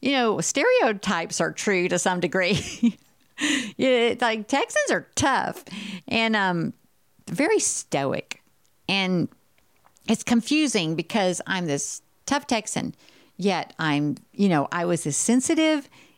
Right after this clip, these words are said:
empath, you know, emotionally led person.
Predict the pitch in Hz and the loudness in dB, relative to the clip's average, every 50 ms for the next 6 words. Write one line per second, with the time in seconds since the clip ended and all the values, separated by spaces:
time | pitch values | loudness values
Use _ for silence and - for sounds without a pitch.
0 | _ _ _ - 226 233 226 - 175 190 175 156 143 147 156 - - - _ _ | _ _ _ 0 2 2 2 0 0 -2 -2 -2 -2 -2 -4 -6 -12 -20 _ _
1 | _ _ _ _ _ _ _ _ 180 196 180 151 143 - - 185 180 175 185 196 | _ _ _ _ _ _ _ _ 0 2 2 2 2 2 2 2 4 4 4 4
2 | 208 220 240 226 - - 240 220 214 202 202 190 185 175 - - 165 175 180 165 | 4 4 2 2 2 0 0 2 2 2 2 2 0 0 -2 -2 0 2 2 2
3 | 147 139 139 - - - - - 220 247 285 - - - - - - - | 2 0 -2 -4 -6 -10 -4 0 2 2 2 0 -2 -4 -4 -6 -8 -10